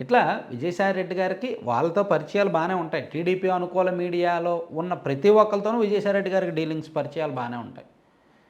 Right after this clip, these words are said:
ఇదంతా కూడా ఉత్తుత్తి డ్రామా మాత్రమే. డ్రామా అని కాదు కానీ ఉంది, బయటకు చెప్తారు.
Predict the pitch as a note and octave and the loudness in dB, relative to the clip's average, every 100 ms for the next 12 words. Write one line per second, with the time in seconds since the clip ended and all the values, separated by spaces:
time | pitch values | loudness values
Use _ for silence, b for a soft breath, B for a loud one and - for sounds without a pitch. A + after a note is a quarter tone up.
0 | b b _ B2 B2 C3 F3+ F#3 G3 D#3 | b b _ -10 -8 -4 -2 0 0 -2
1 | C#3+ D#3+ E3+ C3+ C#3+ C#3+ D3+ C#3 A#2 A2+ | -6 -8 -8 -4 -2 0 -2 -4 -6 -12
2 | G#2+ - C3 D3 F3+ A3+ A3+ G3+ G3 D#3 | -16 -12 -2 4 6 6 4 4 4 4
3 | D#3 F#3 D#4+ - A3+ - _ _ _ _ | 2 0 -2 -6 -14 -18 _ _ _ _
4 | B2 C3+ B3 C4+ D3+ G#3 A#3+ A#3+ A3 - | -2 2 6 6 6 4 4 2 0 4
5 | A3+ D#3 | 4 4